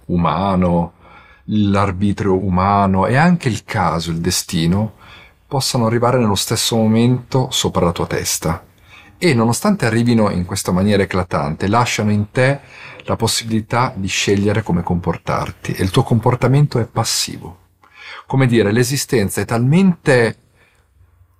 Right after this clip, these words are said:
lei a decidere, è talmente imponderabile, incontrollabile, scelta e destinata, che io me ne sto in carcere in attesa della condanna definitiva.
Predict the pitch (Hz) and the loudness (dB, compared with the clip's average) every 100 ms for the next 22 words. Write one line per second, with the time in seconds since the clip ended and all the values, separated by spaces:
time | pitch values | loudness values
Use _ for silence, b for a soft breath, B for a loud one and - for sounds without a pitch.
0 | - 107 123 120 92 82 85 - 82 101 | -10 -2 2 4 2 0 -2 -2 -4 -2
1 | 76 80 - - 98 123 127 170 185 - | -2 -2 -6 -6 -2 2 4 4 4 2
2 | 147 120 - - - 135 131 135 110 110 | 0 0 -2 -16 -4 -2 2 2 2 4
3 | 110 95 90 87 127 139 - 120 117 110 | 2 2 -2 -2 0 0 2 0 2 0
4 | 104 95 90 87 87 90 87 B B B | 2 2 0 0 0 -2 -4 B B B
5 | B - - 143 135 107 95 - 95 85 | B -6 -2 4 4 4 0 -4 -2 -2
6 | - - 95 110 - - 98 95 82 - | -4 -6 -2 0 -2 -2 0 0 -2 -4
7 | 104 113 120 b b b b - 156 160 | -4 -4 -6 b b b b -10 -2 0
8 | 117 90 87 - 101 107 - 101 - 113 | 2 0 -2 -4 -2 -2 -2 -2 0 0
9 | 110 107 - 117 87 - 98 90 95 90 | 0 0 -2 0 0 0 0 2 2 2
10 | - 87 85 92 90 90 90 87 - 90 | -2 -2 -2 2 2 2 2 0 -4 -6
11 | - 95 - | -6 -4 -4